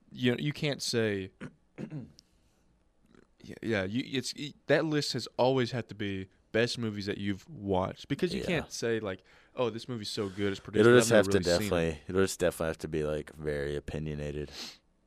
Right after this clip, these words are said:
Speaker 1: Oh, I mean, absolutely. Because unless
Speaker 2: That's
Speaker 1: you,
Speaker 2: true, 'cause, like,
Speaker 1: because
Speaker 2: subjectively, like, Citizen Kane is, like, one of the best movies ever made, but
Speaker 1: and then you could go
Speaker 2: I would not rank that as my top ten movies ever watched.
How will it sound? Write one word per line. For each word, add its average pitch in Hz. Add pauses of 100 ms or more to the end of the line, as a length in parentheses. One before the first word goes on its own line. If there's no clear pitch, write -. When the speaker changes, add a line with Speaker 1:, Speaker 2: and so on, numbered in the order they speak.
(220)
Speaker 1:
Oh, 175 (120)
I 117
mean, 117
absolutely. 107 (380)
Because 139
unless 143
Speaker 2:
That's -
Speaker 1:
you, 147
Speaker 2:
true, 71
'cause, -
like, 92
Speaker 1:
because 127
Speaker 2:
subjectively, 107
like, 90
Citizen 78
Kane 71
is, 67
like, 64 (200)
one 71
of 65
the 65
best 65
movies 69
ever 50
made, 50
but 55 (560)
Speaker 1:
and 120
then 113
you 107
could 101
go 98
Speaker 2:
I 76
would 76
not 71
rank 76
that 90
as 85
my 80
top 78
ten 73
movies 73
ever 64
watched. -